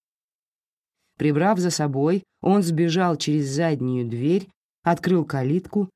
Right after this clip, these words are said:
и ушёл по параллельной улице. Иметь осведомителя в полиции оказалось весьма выгодно.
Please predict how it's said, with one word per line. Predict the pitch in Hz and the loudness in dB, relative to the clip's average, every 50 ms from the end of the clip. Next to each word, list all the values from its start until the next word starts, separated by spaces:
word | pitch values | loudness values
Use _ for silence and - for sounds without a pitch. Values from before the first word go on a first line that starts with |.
| _ _ - | _ _ 0
и | 214 202 | 0 2
ушёл | 196 196 180 - - - 190 196 202 | 2 2 0 -2 -4 -2 -2 -2 -2
по | 190 - 185 | -2 -4 -6
параллельной | - 170 170 165 156 139 151 151 147 151 151 151 - | -4 -4 -2 -2 -2 -2 -2 0 0 0 0 -2 -4
улице. | - 135 113 117 107 - - - - - - - _ _ _ _ _ _ _ _ _ _ _ _ _ _ _ _ _ _ _ _ _ _ _ _ _ _ _ _ _ _ _ _ _ _ - | -6 -6 -8 -6 -8 -8 -10 -10 -10 -10 -14 -18 _ _ _ _ _ _ _ _ _ _ _ _ _ _ _ _ _ _ _ _ _ _ _ _ _ _ _ _ _ _ _ _ _ _ -4
Иметь | 135 131 135 139 147 147 139 - | -2 0 0 2 2 0 0 0
осведомителя | - 139 135 - - 143 147 139 147 147 147 147 143 127 - - 110 110 | -2 -2 -2 -2 -2 -2 0 0 0 2 2 2 0 0 -2 -4 -4 -4
в | 104 - - | -4 -6 -6
полиции | - 127 127 147 185 190 - - - 104 98 95 - _ _ _ _ _ _ _ | -6 -4 -2 -2 -2 -2 -4 -6 -6 -6 -8 -10 -12 _ _ _ _ _ _ _
оказалось | - 190 185 - 196 180 156 160 160 165 175 202 214 - - - | -4 -4 -2 0 -2 0 0 0 -2 0 0 -2 -2 -2 -2 -2
весьма | 208 202 180 - - 135 127 123 117 113 110 | -2 -2 -2 -2 -4 -4 -4 -4 -4 -6 -6
выгодно. | 117 135 110 - 113 110 - - - - - - | -6 -6 -6 -8 -10 -12 -12 -12 -12 -12 -12 -14